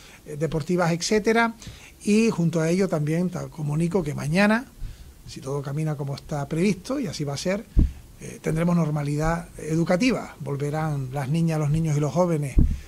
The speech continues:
a las aulas y, por tanto, Canarias recupera las clases en la mañana del martes. Y lo mismo con respecto a todo lo que son las recomendaciones laborales y de cualquier índole. Junto a ello, decir, y termino,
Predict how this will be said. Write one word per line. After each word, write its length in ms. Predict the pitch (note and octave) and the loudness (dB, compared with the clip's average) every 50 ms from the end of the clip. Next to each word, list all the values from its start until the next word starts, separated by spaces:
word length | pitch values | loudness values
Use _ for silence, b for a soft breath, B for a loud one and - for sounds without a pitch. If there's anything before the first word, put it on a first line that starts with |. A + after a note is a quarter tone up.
| B B B - | B B B -4
a 100 | E3+ D#3+ | -2 -2
las 200 | D#3+ D#3+ - A3 | 0 0 4 4
aulas 380 | A3+ A#3 A3+ A#3 A#3+ A#3+ G#3 | 6 6 6 4 4 2 2
y, 100 | D3+ D3+ | 2 0
por 160 | C#3+ D#3 C#3+ | -2 -2 -2
tanto, 380 | C#3 F3 F3 F3 E3+ F#3 F#3 E3+ | 0 0 0 0 0 -2 -4 -4
Canarias 460 | F3 D#3+ D3+ D#3+ D#3+ D#3+ E3+ E3 C#3 | -2 -2 0 0 0 0 0 0 -2
recupera 560 | D3 C#3+ C3 C#3 C3+ D#3 D3+ D3+ D3+ D3+ D3+ - B B B B B B B B B B - | -2 -4 -4 -4 -2 -2 -2 0 -2 -2 -4 -8 B B B B B B B B B B -10
las 300 | - D3 D3 D3 D3 C#3 | -6 -4 -4 -2 -4 -6
clases 480 | - - - D#3 D#3 C#3+ - - E3 C#3+ | -8 -8 -6 -6 -4 -4 -4 -4 -4 -4
en 160 | C3+ C#3 C#3+ C#3 | -4 -4 -4 -6
la 180 | C#3 C3+ C3+ | -6 -6 -6
mañana 600 | C3+ C3+ C3+ C#3 C#3+ D3 D3 D3+ D3+ D#3 D#3+ D#3+ - C3+ B2 | -6 -6 -6 -4 -4 -2 -2 -2 -2 -2 -4 -6 -8 -8 -4
del 560 | C#3+ D3 C#3+ C#3+ D3 D3+ - D#3+ C3+ C3 C3 | -2 -2 0 -2 -2 -4 -8 -10 -8 -6 -2
martes. 540 | C#3+ D#3+ E3+ D3+ - - - - A2+ A2 A2 - B B B B B B B | 2 2 2 2 0 -4 -10 -14 -14 -14 -16 -18 B B B B B B B
Y 180 | - D3+ D3+ D#3 | -8 -4 -4 -2
lo 140 | D3+ C#3+ C#3+ | -2 -2 -2
mismo 440 | D#3+ E3 D#3 D#3+ F3+ F#3 F#3+ F#3 E3 | 0 2 4 4 4 4 2 0 -2
con 200 | - D3+ D3 C#3 | -4 -6 -4 -4
respecto 420 | D3 - - E3 D#3 D3 - F3 | -6 -6 -4 -4 -4 -2 -2 -2
a 80 | D#3+ D#3+ | -2 0
todo 300 | D#3+ F3 F3 E3+ E3 D#3 | 0 2 2 4 2 2
lo 80 | D3+ | 0
que 80 | C#3 D3 | -2 -4
son 160 | D#3+ E3 E3 | -2 -2 -2
las 160 | D#3+ C#3+ C3 | -2 -2 -2
recomendaciones 720 | D3+ D#3+ D3+ D#3 D3 D3+ D3 D3 C#3 - D#3+ D#3 D#3+ C#3+ C#3 | -4 -4 -4 -2 -2 -2 -2 -4 -4 -4 -2 -2 -2 0 0
laborales 540 | D#3 E3 D3+ C#3 C#3+ C#3+ C#3 C#3+ C#3+ C3+ - B B B B B B B - - | 0 0 0 0 0 -2 -2 -2 -4 -6 -8 B B B B B B B -6 -2
y 120 | E3 D#3 | 0 2
de 340 | D3 D3 D3 D3+ D3 D3 C#3+ | 2 4 4 4 2 0 -2
cualquier 440 | D3 - C#3+ C3+ - - - C#3 B2+ | -4 -6 -6 -6 -6 -6 -6 -6 -6
índole. 320 | A#2 G#2+ F2+ - - - - - - - - - - - - - - - - - - - - - B B B B B B B B B | -8 -12 -14 -16 -18 -20 -20 -20 -20 -20 -20 -20 -20 -20 -20 -20 -20 -20 -20 -20 -16 -12 -12 -12 B B B B B B B B B
Junto 220 | - E3 D#3 F3 E3+ | -4 -2 2 4 6
a 80 | F3+ | 6
ello, 220 | F#3+ G3+ G#3+ G#3+ G#3+ | 8 8 8 8 6
decir, 340 | F#3+ E3 - - G#3 G#3+ | 6 4 4 4 4 4
y 80 | G#3 F3+ | 4 4
termino, 480 | D3+ E3+ E3 F#3+ G#3 G#3+ A#3 B3 B3+ | 2 2 2 4 4 4 4 2 0